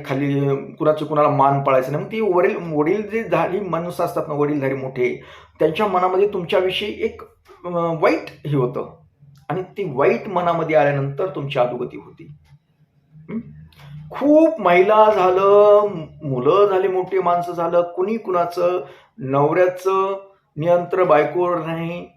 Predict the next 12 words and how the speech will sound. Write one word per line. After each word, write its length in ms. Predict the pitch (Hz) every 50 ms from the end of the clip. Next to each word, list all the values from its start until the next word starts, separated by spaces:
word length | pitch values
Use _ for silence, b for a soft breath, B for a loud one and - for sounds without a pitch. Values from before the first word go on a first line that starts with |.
| _ _ -
बायकोचं 640 | 123 120 123 - - - 160 151 151 170 175 175 170
नियंत्रण 400 | 170 170 175 165 - 160 165 165
कुणावर 460 | - 170 170 170 170 170 170 165 165
नाही, 180 | 165 165 165 165
मुलावर 480 | 165 165 165 165 170 170 170 170 165
नाही, 220 | 165 165 165 165 160
कुणी 380 | - - 165 165 185 202 202
कुणाचं 500 | 202 196 180 180 180 180 180 190 180 -
नियंत्रणाखाली 760 | 165 170 175 175 170 175 175 170 180 180 175 - 170 170 180 175
राहायचं 580 | - 156 160 165 156 - - 196 190 180 165 165
नकोच 560 | 175 175 - - - - 269 277 277 - 262
म्हणतात, 600 | 233 208 196 175 165 - 175 151 139 - -